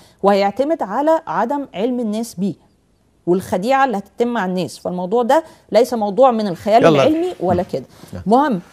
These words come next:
Speaker 1: نكمل بعد ما هم أخدوا كل التقنيات الألمانية وعلماء ألمانيا وكل الملفات الخاصة بالموضوع،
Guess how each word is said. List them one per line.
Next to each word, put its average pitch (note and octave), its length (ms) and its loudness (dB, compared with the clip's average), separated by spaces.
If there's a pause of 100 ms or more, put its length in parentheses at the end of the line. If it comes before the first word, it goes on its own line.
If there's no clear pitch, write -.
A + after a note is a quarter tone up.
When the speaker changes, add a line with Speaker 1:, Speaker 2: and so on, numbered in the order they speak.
(160)
Speaker 1:
نكمل F4 520 0
بعد A#3 300 2
ما F#3+ 100 -2
هم G#3+ 220 -4
أخدوا D4+ 440 -4 (240)
كل B3+ 320 2
التقنيات G3+ 540 -6
الألمانية F3+ 560 -4
وعلماء A3+ 580 0
ألمانيا F#3 360 -6
وكل D#4+ 460 2
الملفات B3+ 600 0
الخاصة A#3 460 -6
بالموضوع، F#3+ 420 -6